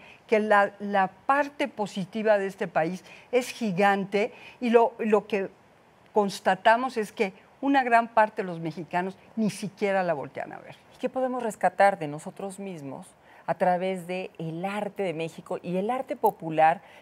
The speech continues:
Speaker 2: que de alguna manera, eh, las tradiciones han sido, digamos, como la raíz
Speaker 1: Exactamente.
Speaker 2: de todo lo que ustedes divulgan?
Speaker 1: Pues eso es lo que hemos, eh, digamos, intentado hacer, y cada vez, eh, los temas nos,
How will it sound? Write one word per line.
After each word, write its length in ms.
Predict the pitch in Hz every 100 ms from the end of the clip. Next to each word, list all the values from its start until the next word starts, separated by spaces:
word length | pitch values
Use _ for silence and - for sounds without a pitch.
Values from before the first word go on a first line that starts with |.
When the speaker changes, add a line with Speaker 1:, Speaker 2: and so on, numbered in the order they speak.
| _
Speaker 2:
que 140 | 196
de 60 | 185
alguna 380 | 175 175 208 233
manera, 480 | 202 185 180 180 202
eh, 180 | - 156
las 240 | 156 160 -
tradiciones 880 | 170 160 147 - 208 185 180 185
han 260 | - 226 247
sido, 360 | 240 233 208 220
digamos, 460 | 196 180 185 202
como 340 | - - 175 170
la 180 | 175 175
raíz 800 | 175 175 185 220 254 302 - -
Speaker 1:
Exactamente. 640 | - - 147 139 160 147 160
Speaker 2:
de 80 |
todo 360 | 180 - 202 202
lo 120 | 202
que 120 | -
ustedes 420 | 165 - 170 170 156
divulgan? 540 | 165 156 156 123 113 123 _ - _
Speaker 1:
Pues 180 | 196 190
eso 160 | 254
es 80 | 285
lo 140 | 269 202
que 100 | 214
hemos, 400 | 226 226 - -
eh, 280 | 175 180 160 175
digamos, 460 | 196 202 220 -
intentado 720 | 220 180 190 185 - 202 190 160
hacer, 440 | 160 - 170 233 - - - _
y 100 | 233 196 -
cada 380 | 269 269 285 285
vez, 520 | 254 240 233 - 233
eh, 340 | - 196 190 180
los 220 | 190 175
temas 440 | - 233 226 233 -
nos, 540 | 196 190 156 - -